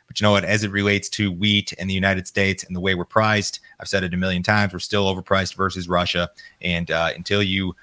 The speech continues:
see, or if you see something that disrupts, uh, Russian exports or further disruptions to Ukraine,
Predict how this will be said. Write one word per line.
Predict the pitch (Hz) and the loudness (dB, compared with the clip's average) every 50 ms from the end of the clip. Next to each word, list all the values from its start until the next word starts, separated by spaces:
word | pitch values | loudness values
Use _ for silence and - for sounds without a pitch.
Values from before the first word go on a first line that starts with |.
| _ _ | _ _
see, | - - - 104 101 98 | -8 -2 2 4 4 4
or | 95 90 90 73 | 4 2 2 2
if | 110 120 - 123 | 2 2 2 2
you | 107 | -2
see | 95 - - 98 95 90 85 - _ _ _ _ _ - | 0 0 0 0 0 0 -2 -6 _ _ _ _ _ -8
something | - - 110 104 - 107 104 | 0 2 2 4 4 2 2
that | 95 95 87 80 | 2 2 2 2
disrupts, | 95 98 90 - 98 98 95 95 90 - - - - - | 0 0 0 2 2 2 2 2 0 -2 -6 -6 -2 0
uh, | - 87 90 90 | 0 0 2 2
Russian | 95 101 98 98 - 95 95 | 2 2 2 2 0 0 0
exports | 95 92 - - - 95 92 92 90 90 90 - - | 0 -2 -2 -4 -2 0 0 0 0 -2 -4 -6 -10
or | - 82 80 82 78 - - - | -6 -4 -4 -4 -4 -6 -8 -12
further | - - - 110 110 107 104 101 | -4 2 4 4 4 4 2 0
disruptions | 95 101 92 - 101 98 95 92 - - 90 - | 0 0 0 0 0 0 0 0 -4 -8 -10 -6
to | - 87 | -4 -4
Ukraine, | 90 92 90 90 - 95 92 90 87 87 | -4 -4 -4 -2 0 0 0 2 0 -2